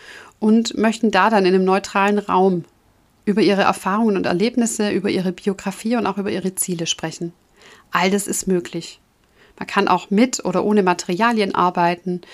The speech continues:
Wie gesagt, der eine oder die andere möchte gerne was aufzeichnen oder mit Gegenständen was aufstellen. Und der andere sagt, das brauche ich irgendwie gar nicht. Alles möglich. Besprecht es mit eurer Therapeutin oder mit eurem Therapeuten,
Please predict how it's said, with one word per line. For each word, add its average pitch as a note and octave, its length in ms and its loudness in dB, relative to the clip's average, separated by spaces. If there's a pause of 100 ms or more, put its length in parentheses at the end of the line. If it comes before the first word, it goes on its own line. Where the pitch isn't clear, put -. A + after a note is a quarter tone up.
(160)
Wie G3+ 80 -8
gesagt, F#3+ 360 -4
der G3+ 120 -2
eine G3 180 2
oder G3 140 2
die - 160 -4
andere F#3 240 -2
möchte G3 340 -2
gerne F#3+ 280 0
was F#3 140 -2
aufzeichnen G3 920 0 (320)
oder G3 440 2 (360)
mit C4 180 0
Gegenständen G#3 600 2
was G3 220 -2
aufstellen. G3 680 0 (800)
Und G#3 180 0
der G#3 140 2
andere F3+ 240 -4
sagt, - 240 -10
das - 100 -4
brauche E3 240 -4
ich - 140 -10
irgendwie E3 280 -10
gar D#3+ 200 -10
nicht. E3 320 -12 (400)
Alles E3+ 340 -4
möglich. F#3 460 -2
Besprecht - 480 -4
es A#3 160 -4
mit G3+ 220 -4
eurer F#3 200 -4
Therapeutin G#3 720 -2
oder F#3 140 -4
mit F3+ 180 -4
eurem F3 200 -4
Therapeuten, G3 640 -6